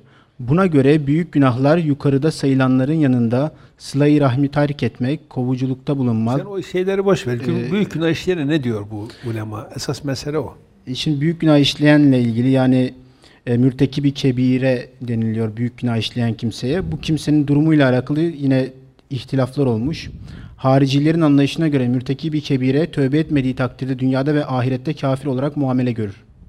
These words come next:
Speaker 1: İkinci bir görüş.
Speaker 2: Evet, dünyada kafir olarak muamele görmesi mürtet sayılmasıdır.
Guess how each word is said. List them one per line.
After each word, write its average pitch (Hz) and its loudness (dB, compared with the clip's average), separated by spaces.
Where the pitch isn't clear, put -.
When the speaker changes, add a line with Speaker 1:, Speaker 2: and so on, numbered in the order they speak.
Speaker 1:
İkinci 160 0
bir 151 6
görüş. 131 4
Speaker 2:
Evet, - -8
dünyada 147 6
kafir 135 2
olarak 127 2
muamele 131 2
görmesi 120 0
mürtet 165 -2
sayılmasıdır. 113 -8